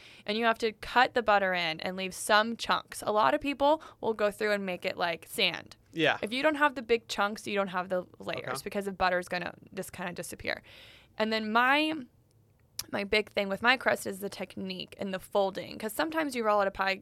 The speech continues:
Speaker 1: crust and then you try to put it in the pan and it falls apart,
Speaker 2: Mm-hmm.
Speaker 1: or it doesn't bend, it's not pliable, it's really hard to work with. So my crust, it takes quite a bit of time. So I think patience is the most important thing when you're making a pie, because it's not something you can whip up.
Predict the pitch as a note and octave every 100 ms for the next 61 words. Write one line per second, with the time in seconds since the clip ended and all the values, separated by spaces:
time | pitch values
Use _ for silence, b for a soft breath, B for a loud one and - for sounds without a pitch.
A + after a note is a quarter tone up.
0 | - - F#3 - - - G3 G3 G#3 G#3
1 | G#3 G3+ G#3 G3+ F#3+ F#3 - A3+ G#3 G3
2 | G3+ F#3+ F3 E3+ - G#2 - - A#2 A#2
3 | - G#3+ G#3 G3+ G#3 G#3+ G#3+ - F3 E3
4 | E3 - F#3+ F3+ F3 E3 E3 C#3 A2+ -
5 | - F#3+ F3+ F3 F3 D#3 - - - G#3+
6 | G#3 A3+ B3+ C#4+ C#4 G3+ F#3 F#3 - -
7 | - B B B B A#3 - C#4+ - -
8 | A#3+ A#3+ A3 G#3 G3 E3+ F3+ F#3 - F#3+
9 | F#3+ G3 G3 G#3+ - A3 A3 B3+ B3 A#3+
10 | A3 G#3 G3+ G3+ F#3+ F#3+ F#3+ F3+ F3 F3+
11 | F3+ F3 E3+ E3 E3 D#3 - - A3 A3
12 | G#3+ G3+ A3 - C4 C#4 C#4 C4 A#3+ A3
13 | A3 F#3+ F#3 F#3 F3+